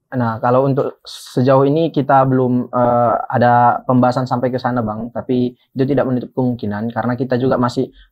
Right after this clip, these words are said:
proses, eh, road kepada kawan-kawan mahasiswa,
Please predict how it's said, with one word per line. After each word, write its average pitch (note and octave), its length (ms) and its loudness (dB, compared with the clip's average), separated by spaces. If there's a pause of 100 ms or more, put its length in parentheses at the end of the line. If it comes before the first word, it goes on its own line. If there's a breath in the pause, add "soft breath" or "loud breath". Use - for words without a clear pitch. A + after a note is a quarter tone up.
proses, B2 500 -2
eh, C3 340 2 (360)
road D3 320 0
kepada C3 320 -2
kawan-kawan B2 640 0 (400)
mahasiswa, B2 720 -4